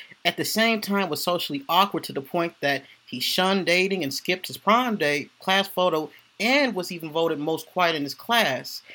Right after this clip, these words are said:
And he graduated in two thousand fifteen, part of a class of thirty-three.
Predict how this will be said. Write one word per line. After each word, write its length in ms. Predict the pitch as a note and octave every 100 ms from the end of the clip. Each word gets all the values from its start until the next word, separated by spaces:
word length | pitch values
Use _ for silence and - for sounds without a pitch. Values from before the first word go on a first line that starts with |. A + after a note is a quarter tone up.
| - - - _ -
And 380 | F#3+ F#3 F#3 F3
he 120 | E3+
graduated 460 | F3+ C#4+ D4 C4+ A3
in 60 |
two 140 | G#3 G#3
thousand 280 | G3+ F#3
fifteen, 480 | - F#3+ F#3 - F#3
part 240 | - F3+ E3+
of 80 |
a 40 | C#3
class 360 | - F3+ F3
of 100 | C#3
thirty-three. 680 | F3 E3+ C#3+ C#3 F3 C3+